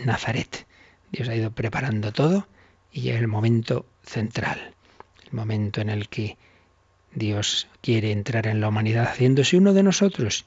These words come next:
y para ello pide la colaboración, se lo pide a la Virgen María. ¿Cómo se llama ese momento? La plenitud de los tiempos. Por eso,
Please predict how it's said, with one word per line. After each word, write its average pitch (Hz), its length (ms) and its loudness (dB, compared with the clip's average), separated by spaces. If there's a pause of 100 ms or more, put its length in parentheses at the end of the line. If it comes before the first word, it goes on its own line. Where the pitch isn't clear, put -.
(120)
y - 40 -20
para 110 240 -2
ello 113 280 0 (520)
pide 117 220 2
la 117 140 2
colaboración, 107 800 -2 (160)
se - 180 -12
lo 104 120 -4
pide 113 360 -2 (440)
a - 120 -4
la 107 80 0
Virgen 113 340 0
María. 107 500 -2
¿Cómo 143 200 -2
se 147 100 4
llama 131 140 4
ese 131 120 0
momento? 143 440 2
La 104 180 -2
plenitud 107 560 -2 (580)
de 131 160 -2
los 98 200 -4
tiempos. 82 500 -8
Por 131 160 0
eso, 139 280 2